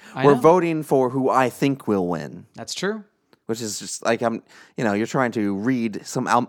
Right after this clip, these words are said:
Speaker 2: amorphous organization's <laughs> desires.
Speaker 1: This is true. This is true. All right, so let me see. John Williams has actually won uh, Oscar for Star Wars, the original Star Wars.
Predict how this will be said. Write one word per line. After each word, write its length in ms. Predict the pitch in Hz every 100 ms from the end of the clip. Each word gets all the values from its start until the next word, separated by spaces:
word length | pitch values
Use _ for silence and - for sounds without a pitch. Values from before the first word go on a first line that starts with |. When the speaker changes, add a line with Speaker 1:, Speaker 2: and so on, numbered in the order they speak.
| -
Speaker 2:
amorphous 460 | 123 123 123 123
organization's 960 | 127 110 110 104 110 - 98 98 - -
<laughs> 60 | -
desires. 720 | 143 139 110 98 98 - - - _ _ _ _ -
Speaker 1:
This 180 | 131 151
is 100 | 147
true. 320 | 208 240 220 _
This 160 | 139 -
is 100 | 135
true. 280 | - 196 180 _ - - - -
All 80 |
right, 180 | 139 135
so 520 | - 143 143 135 135 151
let 200 | 160 151
me 140 | 147
see. 680 | - - - 160 156 147 139
John 320 | 160 180 170
Williams 720 | 196 240 202 185 226 - - _ _ _ _ _ _ -
has 260 | 151 156 151
actually 760 | 165 214 - 156 135 127 165 185 -
won 1080 | 131 139 170 139 127 131 151 180 214 233 214 _ _ _ _ _ _ _ -
uh, 480 | 131 123 120 117 113
Oscar 340 | 139 139 147 131
for 240 | - 127
Star 180 | - 151
Wars, 260 | 113 - -
the 100 | 127
original 200 | 123 117
Star 140 | - 120
Wars. 180 | -